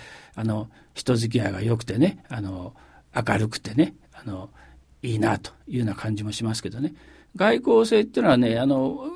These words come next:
やっぱそれは一つの一面でね、もう一、もう一つの一面はね、逆に外のね、外界のね、刺激にね、あの、気がとらわれてね、なかなかね、あの、考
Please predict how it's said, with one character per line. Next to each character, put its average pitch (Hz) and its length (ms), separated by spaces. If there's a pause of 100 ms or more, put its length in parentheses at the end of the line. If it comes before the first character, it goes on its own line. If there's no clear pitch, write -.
(140)
や 247 60
っ - 20
ぱ - 180
そ 240 120
れ 247 40
は 226 40
一 247 200
つ 170 100
の 135 80
一 127 180
面 135 160
で 143 100
ね、 190 100
も 180 180
う 180 40
一、 - 280
も 170 140
う - 20
一 170 160
つ 143 80
の 120 80
一 110 200
面 113 160
は 113 80
ね、 170 140
逆 175 300
に 196 160 (500)
外 190 300
の 113 100
ね、 147 180
外 170 300
界 170 260
の 160 120
ね、 196 100
刺 156 180
激 147 260
に 147 140
ね、 180 160 (340)
あ 127 80
の、 127 540
気 - 100
が 131 140
と 135 120
ら 127 200
わ 127 100
れ 113 140
て 113 160
ね、 185 140
な 170 120
か 185 100
な 180 120
か 170 100
ね、 135 220 (320)
あ 123 100
の、 123 340 (1000)
考 - 140